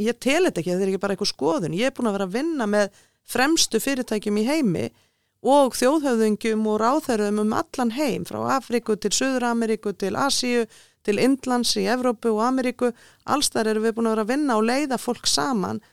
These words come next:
sem er að reyna að leysa orkuskiptin, sem er að reyna að vinna í jafnréttis- og mannréttindamálum, sem er að reyna að vinna að friði. Þannig að ég veit að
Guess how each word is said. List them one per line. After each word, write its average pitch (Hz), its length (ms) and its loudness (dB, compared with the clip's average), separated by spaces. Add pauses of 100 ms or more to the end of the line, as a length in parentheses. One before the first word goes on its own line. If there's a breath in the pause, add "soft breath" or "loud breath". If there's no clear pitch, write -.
sem 226 220 2
er 277 160 0
að 226 120 -2
reyna 254 300 0
að 233 80 0
leysa 285 560 0
orkuskiptin, - 720 -6 (240 soft breath)
sem 208 180 -4
er 254 140 -2
að 254 100 -2
reyna 247 240 2
að 202 100 -4
vinna 262 460 2
í 202 120 0
jafnréttis- 214 500 -4
og 208 100 -2
mannréttindamálum, 175 760 -4 (300 loud breath)
sem 214 200 2
er 233 100 4
að 226 60 2
reyna 233 200 4
að 214 40 -2
vinna 277 400 2
að 202 100 -4
friði. 202 380 -2 (600)
Þannig 202 180 2
að 202 80 2 (200)
ég 247 200 4
veit 285 260 0
að 214 100 0